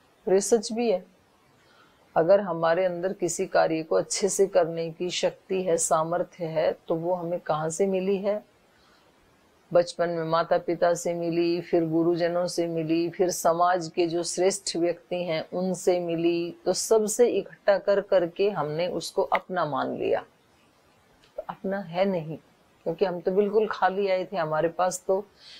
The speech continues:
इतनी सामर्थ्य भी नहीं थी कि हम अपने पैरों से उठ के एक कदम चल सकें।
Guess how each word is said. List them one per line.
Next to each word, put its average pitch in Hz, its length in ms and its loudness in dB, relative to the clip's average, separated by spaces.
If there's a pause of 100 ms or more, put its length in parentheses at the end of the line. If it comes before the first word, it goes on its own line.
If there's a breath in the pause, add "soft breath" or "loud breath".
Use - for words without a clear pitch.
(140 loud breath)
इतनी 208 380 2
सामर्थ्य 185 600 0
भी 196 140 2
नहीं 170 320 -4
थी 180 360 -6
कि 196 160 -2
हम 180 320 -4
अपने 180 360 -4
पैरों 175 420 0
से 180 220 -2
उठ - 240 -6
के 185 400 -2
एक 170 280 0
कदम 160 320 0
चल 156 280 0
सकें। 139 440 -4